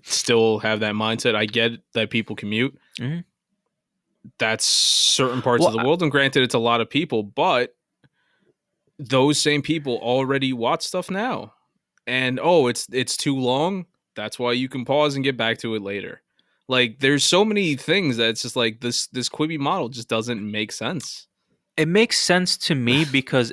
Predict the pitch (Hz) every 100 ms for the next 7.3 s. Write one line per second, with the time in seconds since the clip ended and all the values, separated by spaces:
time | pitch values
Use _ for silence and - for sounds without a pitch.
0 | - 127 135 - 135 135 131 113 127 113
1 | 107 110 110 107 113 113 107 104 - -
2 | 110 110 113 101 98 98 - _ _ -
3 | 107 107 - 110 101 - - 104 104 107
4 | 107 - - 123 113 107 - _ - 131
5 | 120 123 - 120 101 120 113 - 113 107
6 | - - 110 113 - 127 110 107 - 113
7 | 101 101 -